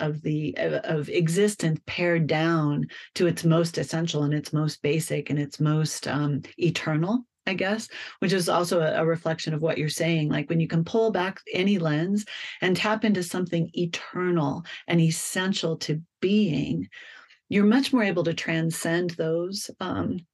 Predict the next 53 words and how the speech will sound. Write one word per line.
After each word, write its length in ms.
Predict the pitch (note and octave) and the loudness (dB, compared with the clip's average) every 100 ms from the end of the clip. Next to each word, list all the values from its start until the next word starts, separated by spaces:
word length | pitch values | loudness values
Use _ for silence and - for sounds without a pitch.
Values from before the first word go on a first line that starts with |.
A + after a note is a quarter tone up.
| _ _ _ - G#3 | _ _ _ -8 0
that 180 | G#3 | 0
cultural 400 | - G#3 F#3 G#3 | 2 0 0 0
noise, 640 | G3 F#3 F#3+ G#3 A3+ A3+ - - - - | 2 0 0 -2 -2 -8 -16 -18 -18 -4
you 100 | G3+ | -2
know, 140 | F#3 | 0
that 140 | F#3+ - | 0 2
we 140 | G3 | 2
were 280 | F#3 F#3 F3 | 2 0 -2
speaking 380 | - G3+ F#3+ F#3 | -2 -4 -2 -2
of 120 | F3 | 0
earlier, 580 | F3+ F3+ F3+ F3 E3+ E3 | 2 2 2 2 2 2
or 60 | |
those 260 | D#3+ E3 - | 0 0 2
worries, 460 | G3 G#3 G#3 F#3+ | 4 6 6 2
or 60 | E3 | -2
those 240 | E3+ E3+ | -4 -6
fears, 500 | - G#3 G3 F#3+ F3+ | -4 2 2 2 0
or 80 | E3+ | 0
those 220 | E3 E3 | -2 -2
supposed 420 | - - G#3 G#3 - | -4 -4 -2 -2 0
tos, 320 | G3 F#3+ E3+ | -2 0 -2
or 100 | D#3+ | 0
those, 260 | E3+ E3 - - - - - | 0 -2 -6 -12 -12 -14 -6
those, 360 | F3 E3+ E3 E3 | 0 2 2 0
um, 400 | D#3+ - E3+ E3 _ _ _ - - - | -4 -4 -4 -6 _ _ _ -20 -20 -12
those 180 | - E3 | -4 -2
definitions 800 | - A#3 A3 F3+ F#3+ E3 - D#3+ | 0 0 2 0 0 -2 -2 -4
that, 300 | - - - - | -4 -4 -6 -6
that 180 | F3 E3+ | -6 -2
restrain 520 | E3+ E3+ - E3 F3 | 0 0 0 0 2
us 220 | D#3+ D#3+ | 0 -2
or 60 | D#3+ | -6
hold 260 | D#3 D#3+ D#3 | -4 -4 -4
us 140 | D#3+ | -6
back. 420 | E3+ E3+ D#3+ - - - - | -2 -2 -2 -6 -16 -18 -6
I 100 | - | -2
do 200 | F#3+ A#3+ | 2 4
think 200 | C#4 A#3+ | 4 2
that's 220 | G3 E3 - | 0 -2 -2
where 100 | E3 | -2
good 200 | E3 E3 | 0 -2
art 260 | D#3 D#3+ | -2 -4
comes 280 | - D#3+ E3 | -4 -4 -4
from. 340 | - D#3+ D#3+ E3 | -4 -4 -2 -2
I 100 | E3 | -2
do 200 | G3 G#3 | 0 -2
think 200 | F#3+ E3+ | -2 -4
that's 260 | E3 - | -4 -4
where 100 | E3+ | -4
good 200 | E3 E3+ | -2 -2
writing 400 | F3 E3 F3 F3 | 0 0 0 -2
comes 320 | E3 D#3+ D#3+ | -2 -2 -4
from. 320 | - D#3 D#3 | -4 -2 -2